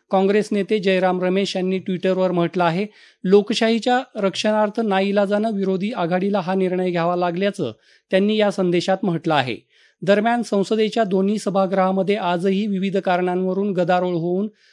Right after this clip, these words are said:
आधी दुपारी बारा वाजेपर्यंत आणि नंतर दिवसभरासाठी कामकाज तहकूब करण्यात आलं. लोकसभेचे अध्यक्ष ओम बिर्ला यांनी विरोधकांच्या वागणुकीबद्दल तीव्र नाराजी व्यक्त केली. सभागृहाच्या मर्यादेचं पालन केलं जावं, तसंच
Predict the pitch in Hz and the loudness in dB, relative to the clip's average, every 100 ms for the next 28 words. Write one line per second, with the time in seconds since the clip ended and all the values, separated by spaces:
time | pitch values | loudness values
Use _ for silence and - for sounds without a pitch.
0 | _ 165 185 196 185 196 190 180 175 196 | _ -2 0 0 2 0 2 0 2 2
1 | 185 180 202 202 196 208 190 185 185 185 | 2 0 0 -2 -2 -2 0 -2 -2 -2
2 | 185 170 185 175 180 185 175 175 208 190 | -4 -2 -2 0 0 0 -2 -6 -4 -4
3 | 180 185 175 - 175 165 190 170 180 180 | -2 -2 -4 -2 -4 -2 -4 -2 0 0
4 | 180 190 226 _ _ _ - 190 208 220 | 0 0 -2 _ _ _ 2 4 4 2
5 | 233 233 254 226 170 208 - 208 202 196 | 0 0 0 -2 -2 -4 -2 0 2 2
6 | 190 196 196 220 165 113 _ _ - 190 | 2 2 2 2 0 -4 _ _ -2 2
7 | 202 220 226 220 226 233 196 185 196 185 | 4 2 2 0 0 0 2 0 -2 -4
8 | 208 196 165 214 214 214 220 220 185 180 | -4 -4 -2 -2 -2 -2 0 2 2 0
9 | 175 185 170 - 151 - 226 - _ _ | 0 -2 -4 -4 -2 -2 -2 -8 _ _
10 | - 196 226 220 208 220 233 233 202 190 | -2 2 2 0 -2 -2 -2 -2 0 0
11 | 185 185 202 185 180 196 180 _ - 185 | -2 -4 -4 -2 0 0 -4 _ -4 -2
12 | 190 170 175 202 233 _ _ - 202 233 | 0 2 2 2 -2 _ _ -2 0 2
13 | 180 - | 0 -2